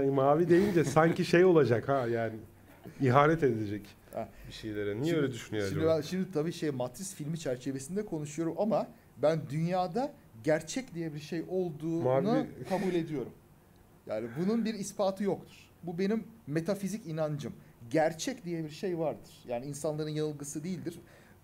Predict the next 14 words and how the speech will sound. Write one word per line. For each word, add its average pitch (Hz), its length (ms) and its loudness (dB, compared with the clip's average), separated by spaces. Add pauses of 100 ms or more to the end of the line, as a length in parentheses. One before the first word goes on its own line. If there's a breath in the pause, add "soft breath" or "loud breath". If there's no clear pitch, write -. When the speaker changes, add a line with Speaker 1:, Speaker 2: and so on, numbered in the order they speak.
(160)
Speaker 2:
Ulaşamasak 190 720 0
bile 202 160 -2
bir 185 100 0
gerçek 160 520 0
vardırı 147 420 -2
ben 147 160 0 (540 soft breath)
temel 180 360 2
bir 160 200 -2 (100)
prensip 160 360 -2
olarak 143 260 -2
kabul 143 260 -6
ettim. 123 280 -6
Speaker 1:
O - 20 -2
zaman 117 460 0